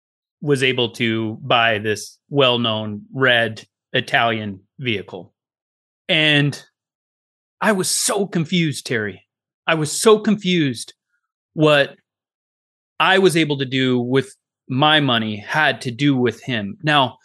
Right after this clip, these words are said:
over the years since that has happened, I've started to understand it to some extent. But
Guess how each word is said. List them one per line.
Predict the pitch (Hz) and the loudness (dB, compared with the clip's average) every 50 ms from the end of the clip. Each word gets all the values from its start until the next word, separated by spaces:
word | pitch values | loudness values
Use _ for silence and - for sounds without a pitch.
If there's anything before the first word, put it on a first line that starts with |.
| _ _ _ _ _ _ | _ _ _ _ _ _
over | - 185 190 190 190 | 4 4 6 6 4
the | 185 170 | 4 2
years | 156 151 175 202 185 160 135 131 147 156 - - - - - | 2 2 2 4 4 4 4 2 2 -2 -6 -12 -14 -16 -10
since | - 170 151 139 - | -6 -4 -4 -2 0
that | 165 147 139 | 0 0 0
has | 139 143 135 | -2 -4 -6
happened, | - - 170 160 156 - 139 120 110 104 104 - _ _ _ _ _ _ _ _ _ _ _ _ _ _ _ _ _ _ _ _ _ | -2 0 0 0 2 0 -2 -2 -2 -4 -8 -12 _ _ _ _ _ _ _ _ _ _ _ _ _ _ _ _ _ _ _ _ _
I've | 147 156 156 151 | -2 -2 -2 -2
started | - - - 196 180 196 214 196 | -8 -4 -4 -2 0 2 2 2
to | 170 175 | 2 0
understand | 170 175 170 160 147 - - - - 147 143 156 165 160 | 0 0 0 0 -2 -4 -6 -4 -2 0 0 0 0 0
it | 165 165 - - _ _ _ _ _ - | 0 -2 -2 -6 _ _ _ _ _ -4
to | - 151 | -4 -2
some | 139 - - 165 156 151 | -2 0 0 0 2 2
extent. | 139 123 - - - - - - 113 92 - - _ - - _ _ _ _ _ _ _ _ _ _ _ _ _ _ _ _ _ _ _ _ _ _ _ _ _ | 0 -2 -4 -10 -12 -10 -8 -6 -8 -8 -8 -12 _ -20 -20 _ _ _ _ _ _ _ _ _ _ _ _ _ _ _ _ _ _ _ _ _ _ _ _ _
But | - 160 151 139 131 - | 2 4 4 4 2 -2